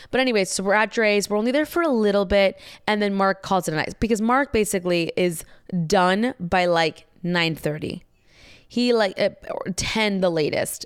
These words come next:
because, you know, he's up by three thirty in the morning. So he, like, doesn't drink. He's sober. He does his thing, and he's out. So basically, you know, one of our guys walks him out, back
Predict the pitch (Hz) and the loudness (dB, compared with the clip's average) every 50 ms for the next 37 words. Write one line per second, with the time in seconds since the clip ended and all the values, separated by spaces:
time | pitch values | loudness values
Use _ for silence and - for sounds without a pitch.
0 | - - 202 - 202 190 196 175 151 160 185 190 196 202 196 196 190 - - 190 | -4 -4 -2 -2 -2 -2 -2 -2 0 0 0 0 0 0 0 0 -4 -4 -2 -2
1 | 175 165 - 175 170 160 156 156 151 147 139 113 - - - 180 190 196 - 208 | -2 0 0 0 0 0 0 -2 -4 -4 -4 -6 -6 -6 -8 -10 -10 -6 -4 -4
2 | 185 - - 262 269 269 254 233 214 - - - - - - - - - - - | -4 0 0 0 2 4 2 2 2 -2 -8 -20 -20 -20 -20 -20 -20 -20 -20 -20
3 | - - 185 226 233 208 247 233 190 214 214 202 196 196 190 - - 208 226 214 | -8 0 2 2 2 2 0 0 2 2 2 2 2 -2 -4 -6 -4 -2 -2 -2
4 | - - 214 196 196 185 190 190 185 180 - - - - 214 196 190 202 196 190 | 0 2 2 2 2 4 2 2 2 2 0 -4 -8 -6 -6 -2 0 0 0 0
5 | 214 208 - - - 202 185 180 180 185 175 151 175 160 - - - 143 139 131 | -2 -4 -4 -4 -2 -2 -2 -2 -2 -4 -4 -2 -2 -4 -4 -4 -2 -2 -2 -2
6 | - - _ - - - - - - - - 202 220 233 220 - 240 - 220 208 | -4 -8 _ -20 -20 -20 -20 -20 -14 -10 -4 2 2 2 2 2 -2 0 0 0
7 | 196 190 196 185 _ _ _ _ _ _ _ _ _ _ _ - - 214 196 185 | 2 2 0 -4 _ _ _ _ _ _ _ _ _ _ _ -6 -4 -2 0 0
8 | 170 170 - - 185 202 196 202 190 196 185 175 180 170 170 170 - 165 156 165 | 0 0 -2 -2 0 0 0 2 2 2 2 2 2 2 2 0 0 -2 0 2
9 | 170 175 175 - - 202 180 170 160 160 - 180 - 180 165 170 - - - - | 2 2 0 -2 -4 -2 0 0 -2 -2 -4 -4 -2 -2 -2 -2 -4 -10 -18 -18